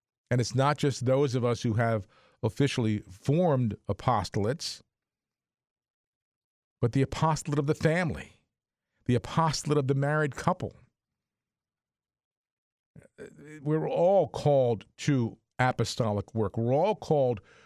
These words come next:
to be apostles, to be out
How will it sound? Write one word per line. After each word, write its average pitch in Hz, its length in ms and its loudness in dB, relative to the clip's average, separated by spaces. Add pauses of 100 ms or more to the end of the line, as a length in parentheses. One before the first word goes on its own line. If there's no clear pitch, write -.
(180)
to 143 60 0
be 127 240 -2
apostles, - 960 -6 (3000)
to - 80 -2
be 117 180 0
out 139 300 0